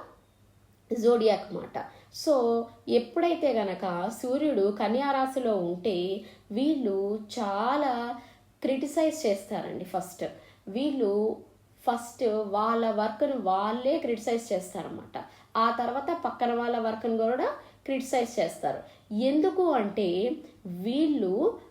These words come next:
చాలా పర్ఫెక్షన్ కోసం చూస్తారన్నమాట. వాళ్ళ వర్క్లో చాలా పర్ఫెక్ట్గా ఉండాలన్నమాట. వాళ్ళు సొంతంగా చేసిన పనైనా సరే అది సరిగ్గా లేకపోతే వాళ్ళు వాళ్ళనే ఎక్కువగా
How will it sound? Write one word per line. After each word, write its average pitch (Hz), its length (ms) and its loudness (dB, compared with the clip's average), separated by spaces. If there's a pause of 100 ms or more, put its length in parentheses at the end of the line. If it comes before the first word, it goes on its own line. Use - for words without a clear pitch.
(500)
చాలా 311 340 0
పర్ఫెక్షన్ 320 960 0
కోసం 277 480 0
చూస్తారన్నమాట. 180 680 -4 (300)
వాళ్ళ 233 320 2
వర్క్లో 220 800 2 (220)
చాలా 220 260 -2 (220)
పర్ఫెక్ట్గా 294 640 0
ఉండాలన్నమాట. 202 680 -2 (440)
వాళ్ళు 262 640 2
సొంతంగా 294 640 -2
చేసిన 262 520 -2 (160)
పనైనా 240 480 0
సరే 254 480 0 (260)
అది 226 380 0
సరిగ్గా 220 440 2
లేకపోతే 220 720 2
వాళ్ళు 214 300 2
వాళ్ళనే 233 500 0
ఎక్కువగా 254 500 2